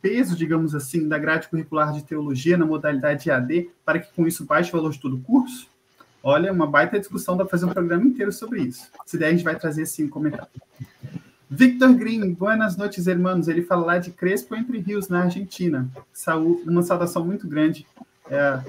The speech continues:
a mensagem do nosso irmão lá argentino. Lielson Isa,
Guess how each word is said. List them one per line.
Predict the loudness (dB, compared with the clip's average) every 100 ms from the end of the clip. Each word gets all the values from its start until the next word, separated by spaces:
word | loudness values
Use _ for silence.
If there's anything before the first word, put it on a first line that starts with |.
| -6
a | -2
mensagem | -2 0 -2 -2
do |
nosso | -4 -4 -4
irmão | -2 -2 -6 -8
lá | -4 -4 -4 -10 -6
argentino. | -2 0 -2 -4 -6 -10 _ -20 _ -20 _ _
Lielson | 4 4 4 0
Isa, | 2 2 2 -2